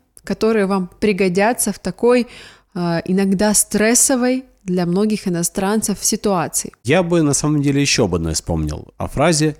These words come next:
Speaker 2: «всего доброго», потому что именно эта фраза прекрасно подходит для завершения этого подкаста.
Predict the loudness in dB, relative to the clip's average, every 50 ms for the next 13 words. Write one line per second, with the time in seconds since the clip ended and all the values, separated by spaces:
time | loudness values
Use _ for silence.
0 | -12 _ _ -2 0 2 2 2 2 2 0 0 2 2 0 0 0 -2 -6 -8
1 | -10 -10 -8 -8 -4 -2 0 0 0 0 0 -2 -2 -2 0 2 2 2 2 0
2 | 0 -2 -4 -4 -4 -6 -8 -4 -2 0 0 0 0 -2 -2 -4 -6 -8 -8 -6
3 | -2 0 2 2 2 0 -2 0 0 0 -2 0 -2 0 0 2 0 0 0 0
4 | 0 2 0 0 0 0 0 2 2 2 4 2 2 0 0 -2 -2 -2 0 0
5 | 0 0 -2 -2 -6 -6 -8 -4 -2 -2 -2 -2 -2 -4 -6 -12 -16